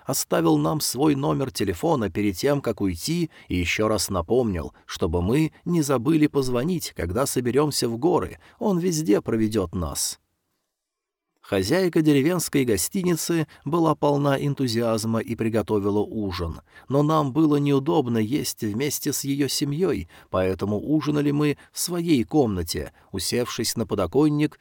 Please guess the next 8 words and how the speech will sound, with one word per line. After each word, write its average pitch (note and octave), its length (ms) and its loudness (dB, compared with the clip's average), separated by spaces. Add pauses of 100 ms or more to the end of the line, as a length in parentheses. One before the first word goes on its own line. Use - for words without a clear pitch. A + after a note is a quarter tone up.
и D3 120 4
внимательно D#3 720 0
рассматривая A#2+ 760 0
карту. - 600 -6 (440)
Черный E3+ 480 4
проводник D#3 540 2
был C#3+ 220 2
прав. G#2 420 -4